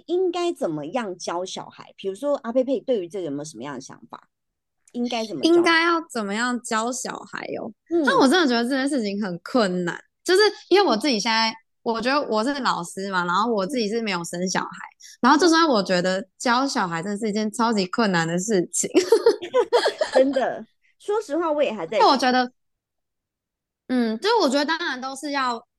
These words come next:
Speaker 2: 边做边学，然后滚动式调整嘛，因为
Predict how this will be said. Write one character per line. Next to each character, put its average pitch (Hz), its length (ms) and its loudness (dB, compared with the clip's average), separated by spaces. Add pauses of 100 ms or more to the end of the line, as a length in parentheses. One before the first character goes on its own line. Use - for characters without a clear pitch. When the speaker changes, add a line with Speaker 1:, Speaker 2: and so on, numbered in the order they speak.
(200)
Speaker 2:
边 269 240 -2
做 262 220 0
边 226 200 0
学， 190 280 -4
然 175 140 -4
后 202 340 -2
滚 202 220 2
动 233 180 0
式 240 180 -2
调 185 300 -2
整 180 220 0
嘛， 165 100 -6
因 220 100 0
为 277 160 0